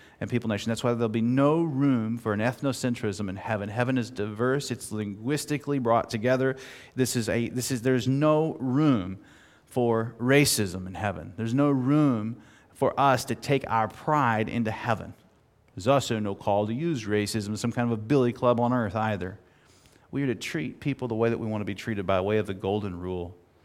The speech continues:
irrespective of what our skin color is, irrespective of what our mother tongue spoke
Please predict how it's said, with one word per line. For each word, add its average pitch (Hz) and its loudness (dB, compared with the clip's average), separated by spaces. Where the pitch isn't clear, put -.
irrespective 139 -2
of 110 -2
what 120 0
our 110 2
skin 117 -2
color 87 -6
is, - -12
irrespective 131 0
of 110 -2
what 131 4
our 120 6
mother 117 2
tongue 117 -2
spoke - -4